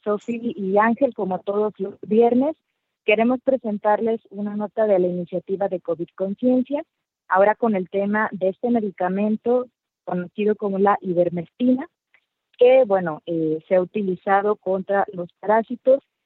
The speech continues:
y este ha sido mencionado mucho por los medios de comunicación como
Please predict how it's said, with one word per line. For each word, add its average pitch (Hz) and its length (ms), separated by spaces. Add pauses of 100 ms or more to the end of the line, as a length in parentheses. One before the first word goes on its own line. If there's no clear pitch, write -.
(160)
y 262 320
este 233 280
ha 247 40
sido 247 240
mencionado 208 600
mucho 214 320
por 196 200
los 180 160
medios 202 440
de 180 260
comunicación 180 680
como 202 360